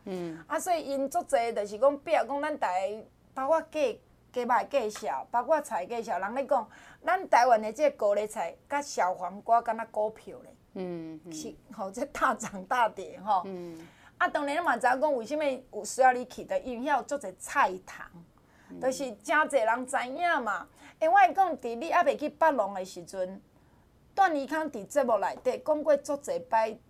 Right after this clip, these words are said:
Speaker 2: 即个北农的足济代志，比如讲，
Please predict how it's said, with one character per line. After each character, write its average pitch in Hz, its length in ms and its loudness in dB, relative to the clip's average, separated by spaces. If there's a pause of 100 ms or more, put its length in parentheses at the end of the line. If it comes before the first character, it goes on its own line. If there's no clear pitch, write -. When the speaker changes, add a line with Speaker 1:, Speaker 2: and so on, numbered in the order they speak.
(380)
Speaker 2:
即 254 120 -6
个 220 140 -6 (280)
北 311 100 4 (120)
农 190 280 -8 (380)
的 214 80 -10
足 262 120 -8
济 226 140 -2
代 151 180 -2
志， 175 120 -12
比 285 120 -2
如 233 140 4
讲， 240 180 -6